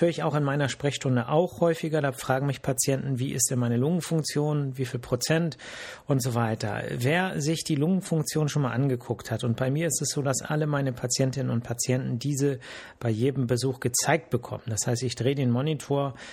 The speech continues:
und alle Zahlen werden gesehen. Dann sieht man eben, dass da,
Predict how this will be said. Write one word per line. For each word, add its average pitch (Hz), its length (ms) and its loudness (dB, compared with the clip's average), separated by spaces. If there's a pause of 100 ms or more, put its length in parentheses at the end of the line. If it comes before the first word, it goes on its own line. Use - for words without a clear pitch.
(260)
und 123 180 -2
alle 139 160 2
Zahlen 127 420 2
werden 120 260 2
gesehen. 110 340 2
Dann 104 160 0
sieht 160 180 0
man 156 140 0
eben, 139 320 0
dass 123 240 2
da, 127 320 0